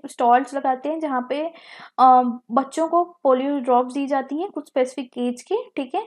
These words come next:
ये कैसे वर्क करता है? During the पीपीआई जो हेल्थ वर्कर होते हैं वो चिल्ड्रन को few drops of polio vaccine देते हैं, ठीक है, और वो हेल्प करती है उनकी stu-, बॉडीज को डिफेंस करती है against the polio virus who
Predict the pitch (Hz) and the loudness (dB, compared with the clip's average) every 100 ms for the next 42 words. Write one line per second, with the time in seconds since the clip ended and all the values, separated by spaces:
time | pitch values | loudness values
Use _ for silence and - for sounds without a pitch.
0 | - - - 277 285 269 254 339 269 233 | -10 -20 -8 -8 -4 -4 -2 -4 0 -2
1 | 240 294 277 302 330 427 _ 269 269 277 | 0 -4 -2 -2 -2 -6 _ -6 -4 -2
2 | 302 330 330 277 294 302 359 349 285 262 | 0 0 -2 -6 -2 -2 0 -4 -4 -8
3 | 262 - 262 254 311 302 254 302 302 381 | -8 -6 -6 0 0 0 -4 -6 -6 -8
4 | - - 254 269 277 262 269 302 359 359 | -12 -8 -6 -4 -6 -6 -6 -4 -6 -4
5 | 285 302 277 269 254 302 302 262 254 269 | -2 -2 0 -2 0 -2 -2 -6 -4 -2
6 | 262 247 - 294 277 254 294 302 427 _ | -2 -4 -4 -6 -6 -8 -8 -6 -8 _
7 | - - _ - 294 370 453 - - - | -20 -20 _ -10 -6 -4 -4 -6 -16 0
8 | 247 269 311 302 320 311 320 330 302 311 | 4 4 2 0 0 0 0 -4 -4 -4
9 | 320 302 330 - - 277 233 233 254 254 | -4 -4 -6 -8 -10 -8 -4 2 2 2
10 | 302 - 339 427 - - 240 262 294 302 | -4 -4 -2 -2 -4 -12 -8 -6 -4 -4
11 | - 302 302 302 254 262 254 294 - 247 | -4 -4 -4 -4 -4 -6 -4 -4 0 0
12 | 240 254 247 247 285 370 - | 0 -2 -2 0 -2 -4 -8